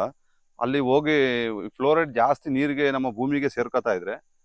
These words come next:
ಭೂಮಿ ಇಂಗುಕ್ಕೆ ನೀರಿನ ಪ್ರಮಾಣ ತುಂಬಾ ಕಡಿಮೆ ಆಗ್ತದೆ ಸರ್ ಈ ಫ್ಲೋರೈಡ್ ನೀರಿಂದ. ಅದಕ್ಕೆ ನಾವೇನ್ ಮಾಡೋದು ಅಂದ್ರೆ ಈ ಡೆಡ್ ವಾಟರ್ ಇಂದ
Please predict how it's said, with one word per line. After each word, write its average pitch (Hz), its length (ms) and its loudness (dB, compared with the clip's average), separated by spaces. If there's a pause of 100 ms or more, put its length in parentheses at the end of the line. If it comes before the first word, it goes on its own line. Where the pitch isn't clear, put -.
(280)
ಭೂಮಿ 170 260 0
ಇಂಗುಕ್ಕೆ 151 440 -2
ನೀರಿನ 143 360 -2
ಪ್ರಮಾಣ 127 360 -2
ತುಂಬಾ 135 260 -2
ಕಡಿಮೆ 110 280 -2
ಆಗ್ತದೆ 92 380 -8
ಸರ್ - 260 -12
ಈ - 20 -12
ಫ್ಲೋರೈಡ್ 120 420 0
ನೀರಿಂದ. 95 320 -6 (720)
ಅದಕ್ಕೆ 160 300 2
ನಾವೇನ್ 147 300 6
ಮಾಡೋದು 127 200 2
ಅಂದ್ರೆ 120 260 0
ಈ 131 40 -4
ಡೆಡ್ 120 240 -4
ವಾಟರ್ 135 240 4
ಇಂದ 101 160 -4